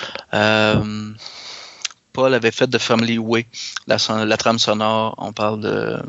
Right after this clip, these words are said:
soixante-six à peu près. Euh, il avait été, euh, approché pour ça, il était en vacances, si on veut, avant sergeant Pepper. Euh, John était parti tourner How I Won the War en Espagne,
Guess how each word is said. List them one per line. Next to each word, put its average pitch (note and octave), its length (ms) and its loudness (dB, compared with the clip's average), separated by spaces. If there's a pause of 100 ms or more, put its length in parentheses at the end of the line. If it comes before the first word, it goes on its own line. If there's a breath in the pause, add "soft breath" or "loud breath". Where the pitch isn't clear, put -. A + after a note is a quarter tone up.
soixante-six - 840 2
à D3 60 4
peu C3 120 -2
près. E3 220 -4 (640 loud breath)
Euh, G#2 580 2 (220)
il A#2 80 0
avait A2 140 2
été, A2 440 2
euh, G2+ 140 0 (1120)
approché C3 440 2
pour B2+ 200 0
ça, D#3+ 180 0
il E3+ 120 -4
était C#3+ 300 0
en A#2+ 260 -2
vacances, A#2 680 -2
si - 200 0
on A#2 140 -6
veut, A2 180 -4
avant A2+ 220 0
sergeant A2 400 0
Pepper. A2 320 -4 (560 loud breath)
Euh, G#2 320 0
John A#2 180 2
était A2 160 2
parti A2 380 0
tourner A2 420 0
How G#2+ 300 2
I G#2+ 80 -2
Won A2 160 2
the A2 80 2
War A2 400 0 (240)
en A2 100 0
Espagne, B2+ 680 -2